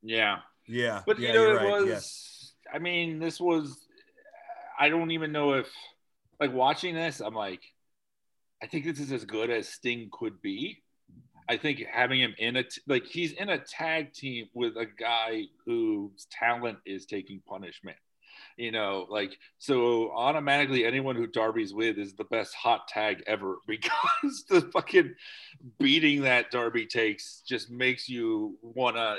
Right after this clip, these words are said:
Speaker 1: you know, pop when he finally gets the tag. I, I think this is the best use of Sting. I wish he wasn't on T V all the time, but this was awesome. This was feel good. And if we get, like, four of these a year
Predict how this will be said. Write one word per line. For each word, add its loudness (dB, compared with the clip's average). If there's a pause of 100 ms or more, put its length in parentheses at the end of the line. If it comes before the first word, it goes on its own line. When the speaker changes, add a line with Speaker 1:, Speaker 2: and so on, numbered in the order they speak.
Speaker 1:
you -8
know, -6
pop 2
when -4
he -4
finally -2
gets -4
the -20
tag. 0 (540)
I, 4
I 8
think -2
this -4
is -10
the -6
best 0
use -6
of -6
Sting. -6
I -2
wish -2
he -8
wasn't 0
on 0
T -10
V -6
all -4
the 0
time, -4
but -6
this 2
was 0
awesome. -2
This -8
was -2 (380)
feel 4
good. 2
And -2
if -12
we 0
get, 4
like, 4 (180)
four 6
of 6
these 6
a 4
year 2